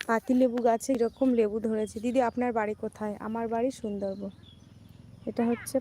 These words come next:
পাতিলেবু গাছ। তো আমার সাথে যে বাচ্চারা আসে, যারা আমার সাথে বেশিরভাগ টাইম দেয়, তো তারা কিন্তু এই গাছের লেবু তুলে তুলে খায় লবণ দিয়ে।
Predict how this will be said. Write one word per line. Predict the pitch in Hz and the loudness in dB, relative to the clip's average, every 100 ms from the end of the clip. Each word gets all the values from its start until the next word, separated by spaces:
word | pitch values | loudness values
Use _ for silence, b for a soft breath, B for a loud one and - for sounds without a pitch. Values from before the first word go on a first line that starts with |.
| - | 0
পাতিলেবু | 220 208 240 226 202 202 | 0 0 0 0 0 -2
গাছ। | 202 202 - - - - - - - - - - - - - - | -4 -4 -10 -18 -20 -20 -20 -20 -20 -20 -20 -20 -20 -20 -20 -2
তো | 240 220 | 2 4
আমার | 233 247 254 | 4 2 2
সাথে | 269 - 254 | 0 0 4
যে | 254 | 4
বাচ্চারা | 220 214 - 240 233 226 214 | 4 0 0 0 2 2 0
আসে, | 208 - 240 233 233 | -4 -2 0 2 0
যারা | 220 208 214 220 - _ - _ - - - | 0 0 0 -2 -8 _ -20 _ -20 -20 -12
আমার | 220 226 - | -8 -6 -8
সাথে | 233 233 214 202 | -8 -6 -6 -4
বেশিরভাগ | 226 - 220 233 233 - | -4 -4 -4 -2 -2 -2
টাইম | 208 220 226 | -2 0 0
দেয়, | 214 233 - - _ _ _ _ _ _ _ _ - | 0 0 -6 -20 _ _ _ _ _ _ _ _ 2
তো | 254 247 | 4 4
তারা | - 240 247 | 4 4 4
কিন্তু | 269 262 285 | 2 0 2
এই | 277 254 247 240 | 4 6 4 4
গাছের | 214 190 - 269 | 2 2 0 0
লেবু | 240 220 214 240 | 0 0 0 -4
তুলে | 240 226 | -2 -4
তুলে | 240 254 269 | -2 0 0
খায় | 247 220 | 0 0
লবণ | 214 180 180 190 | 2 0 -2 -8
দিয়ে। | 196 | -8